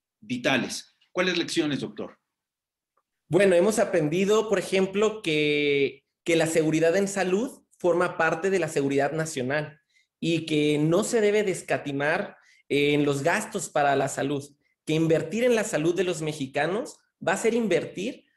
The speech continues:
Speaker 2: por un, eh, gobierno más fuerte, por una sociedad más fuerte y que también va a ser más productiva.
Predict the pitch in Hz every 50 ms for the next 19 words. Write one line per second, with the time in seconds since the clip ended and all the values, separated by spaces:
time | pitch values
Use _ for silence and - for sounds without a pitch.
0 | _ _ _ - 170 165 170 170 170 170 185 175 - 208 214 226 233 247 262 262
1 | - - - _ - 170 160 160 165 156 160 165 165 180 190 190 185 196 190 180
2 | 160 170 185 226 233 - - - 170 - - - - - 165 156 156 180 208 196
3 | 196 190 - - 165 151 160 160 156 160 180 208 220 220 - - - 175 170 165
4 | 170 170 196 220 208 - - - - - 165 156 180 180 - 185 196 214 254 277
5 | 277 269 - 254 233 214 208 196 - - - 151 139 135 127 - - 135 123 110
6 | - -